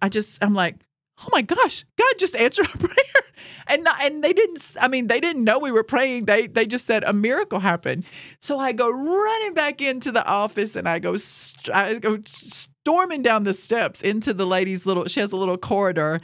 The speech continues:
And I was like, "You're not gonna believe this. You're not gonna believe this. They just op-," well, actually, I was yelling it through the whole office, which I know they think I'm crazy anyways. They're just like, "Oh, it's just Mommy Linda." And so I go, I said, "I've gotta go tell the specific person that actually prayed for it."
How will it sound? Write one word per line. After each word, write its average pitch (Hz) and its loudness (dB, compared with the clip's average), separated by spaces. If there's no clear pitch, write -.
And 233 2
I 220 4
was 214 -2
like, 214 -2
"You're 427 4
not 523 0
gonna 466 2
believe 453 0
this. 403 0
You're 330 2
not 381 0
gonna 339 0
believe 349 2
this. 392 0
They 285 -2
just 320 -2
op-," 269 0
well, - 0
actually, 220 0
I 175 0
was 160 -2
yelling 170 -2
it - -8
through 175 -2
the 165 -2
whole 175 -2
office, 170 -2
which 160 -10
I 170 -2
know 160 -2
they 175 0
think 180 -4
I'm 151 0
crazy 151 0
anyways. 135 -2
They're 151 -4
just 151 -4
like, 147 -4
"Oh, 151 2
it's 147 -2
just 156 -4
Mommy 139 -2
Linda." 139 0
And 262 0
so 262 0
I 240 4
go, 226 2
I 208 4
said, 208 -2
"I've 175 0
gotta 220 2
go 190 2
tell 185 0
the 160 0
specific - -2
person 175 0
that 156 -2
actually 165 -2
prayed 160 -2
for 131 -6
it." 101 -8